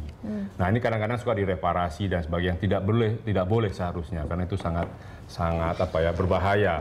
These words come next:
Speaker 2: Nah, kita nggak tahu Apakah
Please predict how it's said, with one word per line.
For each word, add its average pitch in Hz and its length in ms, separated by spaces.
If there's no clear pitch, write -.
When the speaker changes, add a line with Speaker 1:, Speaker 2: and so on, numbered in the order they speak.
Speaker 2:
Nah, 80 160
kita 135 240
nggak 131 240
tahu 120 320
Apakah 113 880